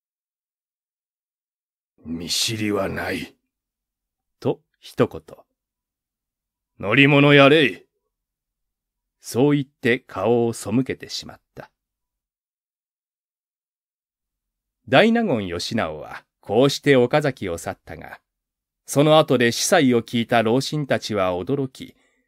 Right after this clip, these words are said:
すぐ藤九郎に謹慎を命じた上、江戸表へ急使をもってこれを報告した。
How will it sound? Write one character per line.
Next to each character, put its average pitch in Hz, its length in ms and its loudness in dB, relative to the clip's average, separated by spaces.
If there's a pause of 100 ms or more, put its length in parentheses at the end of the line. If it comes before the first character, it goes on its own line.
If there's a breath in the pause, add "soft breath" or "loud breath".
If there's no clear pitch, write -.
(160)
す - 180 -2
ぐ 165 220 0 (180)
藤 151 220 4
九 156 140 2
郎 139 200 8
に 135 200 6
謹 175 240 0
慎 160 340 0
を 127 80 2
命 110 200 2
じ 98 140 -12
た 101 140 0
上、 90 380 -6 (460)
江 139 140 6
戸 240 180 6
表 123 360 0
へ 80 80 -8
急 233 260 2
使 - 180 -4
を 82 100 -6
も 82 120 -10
っ - 20 -12
て 80 260 -16
こ - 180 -16
れ 117 120 0
を 143 120 4
報 101 260 -4
告 85 260 -14
し - 120 -12
た。 - 200 -20